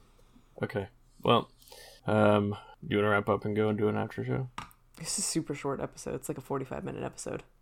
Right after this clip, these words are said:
Speaker 1: Well,
Speaker 2: Does it matter?
Speaker 1: I think it'll be okay.
Speaker 2: 'Cause we paused for you to take your phone call too.
Speaker 1: We're nonsense this week.
Speaker 2: I, f-, I told you I have nothing to talk about 'cause I'm not doing anything.
Speaker 1: Well, and there's some things that I'm gonna leave for the after show. See you in a few.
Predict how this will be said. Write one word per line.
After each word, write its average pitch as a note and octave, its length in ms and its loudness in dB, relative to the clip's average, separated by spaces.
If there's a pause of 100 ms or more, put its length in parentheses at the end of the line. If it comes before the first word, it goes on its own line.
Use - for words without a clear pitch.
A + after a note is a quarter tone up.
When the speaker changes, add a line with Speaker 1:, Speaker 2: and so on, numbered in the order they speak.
Speaker 1:
Well, C#3 400 2 (260)
Speaker 2:
Does D3+ 140 -8
it C#3+ 60 -6
matter? D3 300 -6
Speaker 1:
I - 60 -4
think - 160 -4
it'll - 100 -6
be - 140 -6
okay. - 260 -12 (500)
Speaker 2:
'Cause D#3 180 -8
we D#3 100 0
paused C#3 460 -4
for C#3+ 140 -6
you C3+ 400 -2 (240)
to - 80 -12
take - 180 -10
your A#2 100 -4
phone C#3+ 200 -6
call C#3+ 180 -10
too. D3 240 -12 (340)
Speaker 1:
We're A2+ 140 4
nonsense G2+ 480 4
this - 200 -4
week. - 280 -8 (600)
Speaker 2:
I, F3+ 40 -2
f-, - 180 -10 (120)
I D#3+ 100 -4
told A3 280 0
you D#3 120 2
I E3+ 60 2
have E3+ 160 -2
nothing E3 220 0
to C#3 60 -6
talk D3+ 220 -4
about C#3 180 -2
'cause D3 100 -8
I'm C#3 80 -4
not C3+ 140 -4
doing C3+ 260 -4
anything. C#3 420 -8 (120)
Speaker 1:
Well, G2+ 240 6
and G2+ 240 2
there's G2+ 180 0
some G#2+ 180 2
things G2 320 -2
that G2+ 240 0
I'm G2+ 180 -4
gonna G2+ 180 -6
leave G#2 180 -6
for - 100 -8
the G2+ 80 -4
after A2+ 200 -10
show. - 240 -12 (880)
See - 140 -6
you A2+ 60 2
in - 20 -2
a - 40 -6
few. A#2 180 4